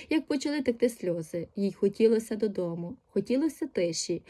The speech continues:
і, мабуть, більше за все, підтримки. Але натомість довелося самотужки пробиватися крізь спеку і натовп,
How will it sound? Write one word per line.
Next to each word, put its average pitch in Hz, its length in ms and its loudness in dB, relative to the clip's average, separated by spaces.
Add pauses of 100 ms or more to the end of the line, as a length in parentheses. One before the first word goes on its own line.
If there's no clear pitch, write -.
(220)
і, 285 100 6
мабуть, 254 340 6
більше 240 380 2
за 170 160 -4
все, 170 400 -10 (240)
підтримки. 202 680 -6 (400)
Але 240 260 6
натомість 226 680 2 (100)
довелося 302 440 4
самотужки 214 840 0
пробиватися 180 720 -2
крізь 180 240 -6
спеку 220 440 -4
і 220 100 2
натовп, 170 500 -4